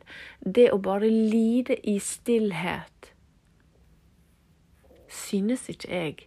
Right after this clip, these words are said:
skal være et alternativ. Jeg synes vi skal ta det som en selvfølge,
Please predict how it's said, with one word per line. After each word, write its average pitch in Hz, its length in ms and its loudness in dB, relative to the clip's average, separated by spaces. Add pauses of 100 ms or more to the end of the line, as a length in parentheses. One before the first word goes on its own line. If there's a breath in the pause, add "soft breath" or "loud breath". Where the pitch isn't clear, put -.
(160)
skal 143 320 -8
være 151 320 -6
et - 260 -14 (220)
alternativ. - 760 -6 (1600 loud breath)
Jeg 240 160 4
synes 240 260 0
vi 208 80 -6
skal - 240 -6
ta 208 240 2
det 190 100 -6
som 196 260 -4
en 170 140 -6
selvfølge, 175 1300 0